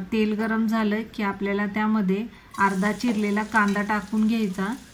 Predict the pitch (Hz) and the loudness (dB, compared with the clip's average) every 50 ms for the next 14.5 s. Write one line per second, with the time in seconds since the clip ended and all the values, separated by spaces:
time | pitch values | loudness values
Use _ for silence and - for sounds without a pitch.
0 | - - - - - - - - - - - - - - - - - - - - | -20 -20 -20 -20 -20 -20 -12 -8 -6 -6 -6 -8 -16 -20 -20 -20 -20 -20 -20 -20
1 | - - - 226 208 214 208 196 220 214 214 214 214 226 214 220 233 240 - 247 | -20 -8 -2 0 0 0 2 4 4 4 4 4 2 2 2 2 0 0 2 0
2 | 233 226 240 240 240 240 220 214 214 208 - 220 202 220 214 214 262 247 254 233 | 0 2 4 2 2 4 2 0 0 -2 -6 -6 -4 -4 -4 -4 -4 0 0 0
3 | 220 220 214 208 208 214 214 208 214 214 208 202 202 185 190 214 254 254 240 226 | 0 0 -2 0 0 0 0 2 2 2 2 2 2 2 0 0 0 2 4 4
4 | 214 214 208 208 226 226 - 247 226 214 220 220 220 220 240 233 226 190 - 220 | 4 4 2 0 -2 -4 -4 -4 -4 -2 -2 -2 0 0 0 0 0 -2 -2 -2
5 | 220 220 214 208 196 202 247 - - - - - - - - - - - - 196 | -2 0 0 -2 -2 -4 -4 -6 -12 -16 -18 -20 -20 -20 -20 -20 -16 -8 -8 -4
6 | 185 214 214 220 214 - - 240 233 240 247 247 240 233 226 220 220 220 247 240 | -2 -2 -2 -2 -2 -2 -4 -4 -2 0 0 2 4 6 6 4 4 0 -2 -4
7 | - 254 240 220 220 214 214 214 202 214 214 214 - 240 226 214 214 214 214 202 | -4 -4 -4 0 0 0 0 0 -2 -2 -4 -4 -4 -6 -4 -4 -2 -4 -2 -2
8 | 226 226 - 208 208 240 294 - - - - - - - - - - - - - | -4 -4 -4 -4 -4 -4 -6 -8 -14 -18 -18 -18 -18 -18 -16 -16 -16 -16 -16 -16
9 | - - - - - - - - - - - - - - - - - - - - | -16 -16 -18 -18 -18 -18 -18 -16 -16 -18 -16 -14 -14 -14 -12 -14 -14 -16 -16 -14
10 | - - - - - - - - - - - - - - - - - - - - | -14 -14 -14 -14 -14 -14 -14 -12 -12 -12 -12 -10 -12 -12 -14 -12 -14 -14 -14 -14
11 | - - - - - - - - - - - - - - - - - - - 220 | -14 -14 -14 -10 -10 -10 -10 -10 -14 -14 -14 -14 -16 -16 -16 -14 -16 -12 -6 -6
12 | 214 185 220 214 - - 240 233 240 240 240 240 240 233 233 240 247 233 - 240 | -2 -2 -2 -2 -2 -2 -2 0 2 2 4 4 4 4 2 0 -2 -4 -4 -4
13 | 226 226 226 226 226 226 220 233 214 - 254 247 247 220 220 208 202 202 - 208 | -2 0 0 0 0 -2 -2 -2 -2 -4 -2 -4 -4 -2 -4 -4 -6 -6 -4 -4
14 | 208 202 202 196 202 208 208 214 226 262 | -4 -4 -2 -2 -4 -2 0 2 0 0